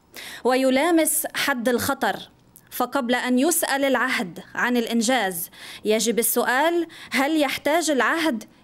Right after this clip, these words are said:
إلى إعجاز لينجز أكثر من الاستقرار والاستمرار وعقد النية على اقتناص الفرص للبناء والإصلاح؟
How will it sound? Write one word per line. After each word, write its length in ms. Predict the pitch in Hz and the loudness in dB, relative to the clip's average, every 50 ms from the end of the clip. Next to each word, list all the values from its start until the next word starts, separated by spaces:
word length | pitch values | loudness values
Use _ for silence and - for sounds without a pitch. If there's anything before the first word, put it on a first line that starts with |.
| _ _ | _ _
إلى 180 | - 349 349 330 | 0 2 4 4
إعجاز 840 | 262 226 - 226 220 202 220 220 254 254 233 208 196 185 190 - 208 - - - - - | 2 2 0 0 -2 0 0 2 2 2 0 0 -2 -4 -4 -6 -6 -10 -18 -20 -12 -4
لينجز 680 | - 247 262 262 294 330 349 285 247 294 294 254 240 - - - _ | 0 2 2 4 4 4 4 4 4 2 2 0 -2 -4 -8 -8 _
أكثر 480 | 311 330 330 - - - 262 220 202 180 - - - - _ _ | -6 -6 -4 -8 -6 -4 -2 -2 -2 -4 -8 -14 -20 -20 _ _
من 160 | - 233 240 | 0 2 2
الاستقرار 800 | 247 240 226 220 - - - 247 - 277 254 269 247 214 185 185 - - - - - _ - | 2 2 0 -2 -2 -2 -2 -2 0 0 0 2 0 0 -2 -4 -8 -16 -20 -20 -20 _ 0
والاستمرار 840 | 226 254 285 302 - 285 - - 294 285 277 277 262 226 190 165 - - - - _ - - - - | 2 2 2 2 0 -2 -2 0 2 2 2 2 2 0 -2 -4 -6 -10 -20 -20 _ -20 -20 -4 -2
وعقد 400 | 214 233 196 240 240 269 220 233 | 0 0 0 0 -2 0 0 0
النية 560 | 226 220 240 277 277 277 277 269 311 349 330 269 247 - - | 0 0 2 2 2 2 2 2 2 0 0 -2 -8 -4 -2
على 240 | 208 226 240 233 226 | 0 0 2 2 0
اقتناص 640 | 214 - 247 240 - - 262 240 254 294 285 - | 0 0 -4 -6 -2 0 2 2 2 2 2 0
الفرص 560 | 285 254 240 - 339 330 254 208 - - - - _ _ _ _ _ _ - | 0 -2 0 0 0 2 2 0 0 -4 -6 -8 _ _ _ _ _ _ -4
للبناء 580 | - 240 262 240 220 240 233 254 294 285 - 233 | -2 0 2 2 2 2 4 4 2 2 0 0
والإصلاح؟ 760 | 214 214 202 196 208 - - 240 226 180 - - - - - | 0 0 -2 -2 -4 -2 0 0 0 0 -2 -6 -8 -10 -12